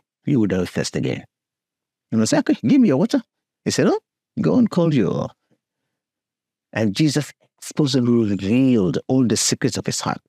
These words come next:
and tell him everything. When the woman listened to what Jesus was saying,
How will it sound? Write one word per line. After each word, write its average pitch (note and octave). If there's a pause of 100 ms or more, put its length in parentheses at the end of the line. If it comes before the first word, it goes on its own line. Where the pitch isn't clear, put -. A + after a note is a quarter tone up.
and A2
tell A#2
him G#2+
everything. F#2+ (2000)
When F3+
the D#3
woman E3
listened D3
to C3
what G#2
Jesus D3
was C#2
saying, G3